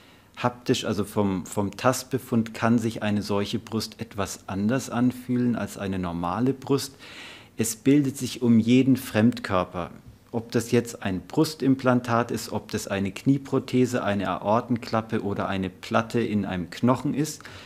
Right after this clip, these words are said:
es bildet sich immer eine Kapsel, das heißt eine Vernarbung. Und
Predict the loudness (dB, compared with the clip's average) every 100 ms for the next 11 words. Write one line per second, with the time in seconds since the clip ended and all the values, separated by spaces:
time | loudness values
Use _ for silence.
0 | -18 -8 -8 4 6 6 4 -2 -4 -6
1 | -8 4 6 6 2 0 2 4 2 -2
2 | -2 -2 -2 -8 -6 -6 0 2 0 -4
3 | 0 0 0 -2 0 2 0 -2 -6 -8
4 | -4 -6 -6